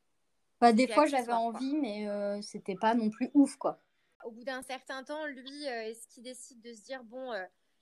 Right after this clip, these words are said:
Speaker 2: l'émission à l'étranger, euh, longue, ça va un moment, mais maintenant j'ai une vie de famille, je vais rester peut-être plus sédentaire ? »
Speaker 1: Non, jamais.
Speaker 2: Donc, euh, donc toi, tu continues comme ça à porter vraiment le poids de ta famille, euh, et, euh, les responsabilités, euh,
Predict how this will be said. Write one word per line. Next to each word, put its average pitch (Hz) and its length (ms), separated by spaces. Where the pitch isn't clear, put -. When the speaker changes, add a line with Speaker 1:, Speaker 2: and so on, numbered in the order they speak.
Speaker 2:
l'émission 240 420
à 240 60
l'étranger, 240 640
euh, 220 120
longue, 226 500
ça 226 100
va 220 120
un 226 80
moment, 226 300
mais 277 120
maintenant 220 260
j'ai 233 120
une 226 80
vie 202 60
de - 60
famille, 233 340
je - 140
vais 202 80
rester 220 360
peut-être - 280
plus - 180
sédentaire ? » 233 380
Speaker 1:
Non, 214 260
jamais. 202 280
Speaker 2:
Donc, - 160
euh, 202 180
donc 196 160
toi, 240 140
tu 233 140
continues 233 480
comme 226 220
ça 247 400
à 202 60
porter 220 440
vraiment 233 360
le 226 140
poids 254 220
de 262 60
ta 240 140
famille, 240 480
euh, 208 140
et, 226 200
euh, 202 140
les 196 140
responsabilités, 220 960
euh, 196 260